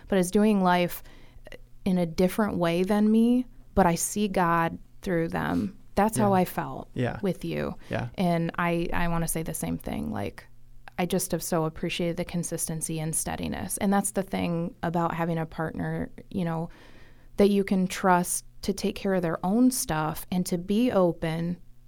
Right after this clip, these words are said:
Speaker 1: And that's kinda it. That's kinda all you can do at first, 'cause the work is the work.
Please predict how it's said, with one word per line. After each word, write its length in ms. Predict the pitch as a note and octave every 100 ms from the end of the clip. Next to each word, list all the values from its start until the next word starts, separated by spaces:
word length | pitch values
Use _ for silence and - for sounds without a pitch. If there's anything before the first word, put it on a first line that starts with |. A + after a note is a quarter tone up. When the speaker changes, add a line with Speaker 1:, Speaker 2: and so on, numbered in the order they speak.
| -
Speaker 1:
And 80 | G3+
that's 120 | A#3
kinda 220 | - C4+ G3
it. 260 | G3+ - -
That's 140 | G3+
kinda 240 | - A3 G#3
all 200 | F#3+ G3+
you 140 | G#3
can 200 | G#3 F#3+
do 240 | F3+ F#3+
at 160 | F#3+ F#3
first, 480 | - G3 A3 - -
'cause 220 | F#3+ F#3
the 100 | G3
work 320 | F#3 G#3 A3+
is 200 | A#3 A#3+
the 120 | - -
work. 440 | - - - -